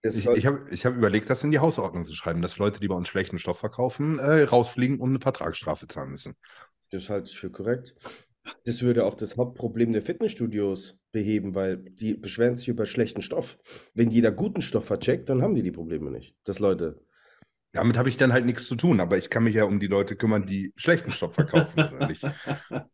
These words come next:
Speaker 1: Kannst ihnen auf die Finger hauen, ja.
Speaker 2: Ja.
Speaker 3: Geil. Ey, Mike, ich
Speaker 1: Jetzt
Speaker 3: seh, also die haben deine Zähne da echt schön hingekriegt in Dubai, wa?
Speaker 1: Ja, Mann, endlich.
Speaker 3: Tausendmal geiler als die davor.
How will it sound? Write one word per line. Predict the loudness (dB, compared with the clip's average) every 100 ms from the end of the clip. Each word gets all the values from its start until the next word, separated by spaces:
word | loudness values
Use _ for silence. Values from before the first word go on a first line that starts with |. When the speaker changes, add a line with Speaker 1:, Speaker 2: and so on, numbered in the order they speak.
| _ 4
Speaker 1:
Kannst | 6
ihnen | 6
auf | 4
die | 2
Finger | 4 8 8 6
hauen, | 4 2
ja. | 0 -2 -6
Speaker 2:
Ja. | -14 -12 -14 -16 -18 -18 -20 _ -20 -20 -20 -16
Speaker 3:
Geil. | 0 4 4 6
Ey, | 8 8
Mike, | 10 6 6
ich | 6
Speaker 1:
Jetzt |
Speaker 3:
seh, | 6 4
also | 4
die | 4
haben | 4
deine | 6 6
Zähne | 6 6 6 6
da | 4
echt | 2 -4 -6
schön | 2 4 4
hingekriegt | 2 0 0 -2
in | -4
Dubai, | -6 -4 -2 -2
wa? | -4 -8 _ _ _ -18 -18 _ _ _ _ _ _
Speaker 1:
Ja, | 0 4 6
Mann, | 6 4 0 -8 _
endlich. | 4 4 2 2
Speaker 3:
Tausendmal | 4 4 2 2 2 4
geiler | 4 4
als | 4 2
die | -2
davor. | 0 0 -2 -2 -4